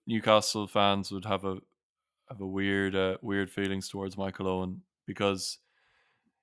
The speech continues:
yeah, as you said, he had an incredible, he had an incre-,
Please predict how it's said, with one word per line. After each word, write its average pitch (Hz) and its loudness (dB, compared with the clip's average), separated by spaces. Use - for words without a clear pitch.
yeah, 113 6
as 101 4
you 101 -6
said, 101 2
he 92 -2
had 98 -4
an 95 -2
incredible, 95 0
he 98 -6
had 95 -4
an 95 -10
incre-, - -10